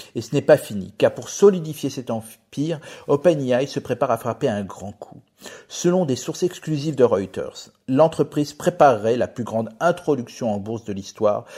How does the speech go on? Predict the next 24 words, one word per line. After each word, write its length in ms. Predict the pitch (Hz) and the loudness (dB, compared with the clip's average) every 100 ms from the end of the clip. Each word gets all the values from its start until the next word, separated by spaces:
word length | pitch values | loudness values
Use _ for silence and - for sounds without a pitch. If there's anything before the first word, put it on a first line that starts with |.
| - - | -16 -2
avec 260 | 107 110 123 | 0 0 -4
une 100 | 113 | 4
valorisation 720 | 143 - 123 110 98 151 117 | 6 6 2 0 -2 -2 -2
à 80 | |
mille 480 | 101 113 147 165 156 | -2 -4 -2 0 0
milliards 540 | 123 117 107 110 117 113 | -2 -2 0 2 2 0
de 80 | |
dollars. 500 | 101 95 80 69 - | -4 -4 -4 -6 -6
L'objectif 540 | 113 127 127 123 156 131 | -4 -2 -4 -6 -8 -6
est 40 | |
de 100 | 117 | -2
lever 360 | 113 107 101 - | -2 -2 -6 -8
immédiatement 720 | 180 165 139 117 107 107 101 - - - | -4 0 0 0 -2 -6 -8 -10 -20 -20
soixante 480 | - 180 165 147 - | -2 0 0 -2 -4
milliards 380 | 113 104 104 101 | -4 0 0 0
de 80 | 98 | -2
dollars 320 | 101 110 - | 0 -2 -2
pour 100 | 110 | -8
financer 380 | 117 110 107 139 | -6 -6 -6 -8
ses 160 | 117 | -8
besoins 260 | 101 101 101 | -6 -6 -2
gargantuesques 800 | 107 131 120 113 - 110 113 - | 0 0 -2 -8 -4 -6 -6 -14
en 100 | 101 | -10
recherche 520 | 104 - 104 - | -10 -6 -6 -6